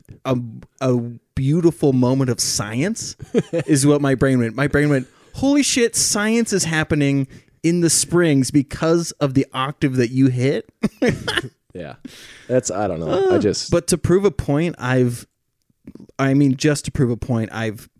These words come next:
Speaker 1: put one finger on the steering wheel and gone, "Kim, look."
Speaker 2: Yeah.
Speaker 1: I'm operating a ton and a half worth of mass.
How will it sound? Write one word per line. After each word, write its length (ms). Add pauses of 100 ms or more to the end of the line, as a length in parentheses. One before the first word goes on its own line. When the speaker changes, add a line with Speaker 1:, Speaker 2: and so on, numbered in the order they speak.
(100)
Speaker 1:
put 240
one 440
finger 320
on 100
the 80
steering 420
wheel 280 (600)
and 160
gone, 320 (100)
"Kim, 280
look." 300 (500)
Speaker 2:
Yeah. 360 (720)
Speaker 1:
I'm 320
operating 580 (540)
a 100
ton 380
and 140
a 60
half 560 (1000)
worth 440
of 120
mass. 720